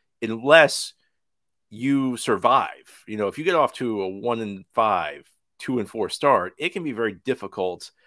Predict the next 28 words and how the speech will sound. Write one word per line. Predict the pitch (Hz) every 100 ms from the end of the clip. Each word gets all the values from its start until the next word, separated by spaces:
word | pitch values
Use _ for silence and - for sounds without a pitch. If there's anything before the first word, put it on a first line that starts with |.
| _ _ -
to |
navigate | 113 139 127 101 80 69 -
that. | 64 - _ _ 95
I | 95
mean, | 92
sometimes | 87 123 120 113
your | 104
team | - 123 110
can | 110
lose | 120 113
confidence. | - 143 147 92 78 - - - _ _ _
Sometimes | 131 131 135 -
things | 139 123
fall | 135 135
apart | 120 151 175 -
for | 87
you. | 64 - _ _ _ _
Now, | 139
I | 185
said | 214 165 123
when | 113
Aaron | 104 95
Rodgers | 113 165 160 127 107
was | 95
here | 98 95 95
that | 98 110
I |
wouldn't | 131 143